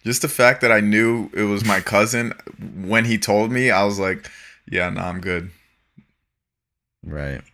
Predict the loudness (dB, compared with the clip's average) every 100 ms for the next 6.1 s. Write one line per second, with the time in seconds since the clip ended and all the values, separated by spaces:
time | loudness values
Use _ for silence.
0 | _ _ -4 0 0 2 2 4 6 6
1 | 6 6 4 4 6 6 6 2 _ _
2 | _ _ _ _ _ _ -4 -2 0 0
3 | 2 2 2 0 -2 -2 -2 -2 -4 -4
4 | -4 -6 -12 _ -6 -4 -2 -2 -2 -4
5 | -2 -4 -8 _ _ _ _ -8 -6 -8